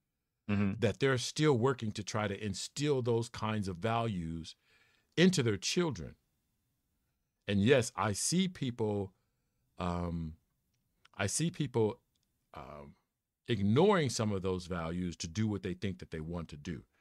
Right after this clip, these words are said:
Speaker 2: But again, it comes down to, I believe that they know the difference. They just choose to do different. But I could be wrong, and that's where I need to understand, um, are they doing these things because they don't know any better,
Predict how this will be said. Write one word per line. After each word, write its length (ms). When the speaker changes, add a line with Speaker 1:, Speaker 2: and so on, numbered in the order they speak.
Speaker 2:
But 120
again, 440
it 180
comes 260
down 300
to, 380
I 120
believe 340
that 120
they 140
know 380
the 120
difference. 540
They 120
just 300
choose 600
to 100
do 240
different. 440
But 140
I 120
could 180
be 160
wrong, 420
and 100
that's 180
where 120
I 100
need 220
to 200
understand, 760
um, 280
are 220
they 220
doing 460
these 280
things 360
because 760
they 160
don't 280
know 240
any 160
better, 400